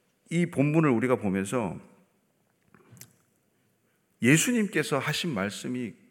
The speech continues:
가히 충격적인 말씀을 한번 떠올려 볼 수 있어요. 어, 예수님께서 직접 이 시편의 말씀을 인용을 하시면서 너무나 충격적인 말씀을 하십니다. 그래서 유대인들도, 어, 이 종교 지도자들도 다 놀래서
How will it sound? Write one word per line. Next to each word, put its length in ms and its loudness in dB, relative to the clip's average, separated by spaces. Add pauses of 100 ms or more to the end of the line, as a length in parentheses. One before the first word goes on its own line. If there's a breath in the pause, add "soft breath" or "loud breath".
(140)
가히 280 -2
충격적인 600 -4
말씀을 500 -6
한번 380 -10
떠올려 260 -4
볼 140 -6
수 180 -12
있어요. 260 -14 (520)
어, 140 -18
예수님께서 600 -6
직접 640 -4 (680 loud breath)
이 180 -2
시편의 600 0
말씀을 800 -4
인용을 400 0
하시면서 640 -8
너무나 320 -2
충격적인 560 -6
말씀을 380 -8
하십니다. 540 -18
그래서 360 -4
유대인들도, 1080 2 (640 soft breath)
어, 180 -10
이 180 -6
종교 340 -2
지도자들도 720 -6
다 340 -8 (380 soft breath)
놀래서 640 -4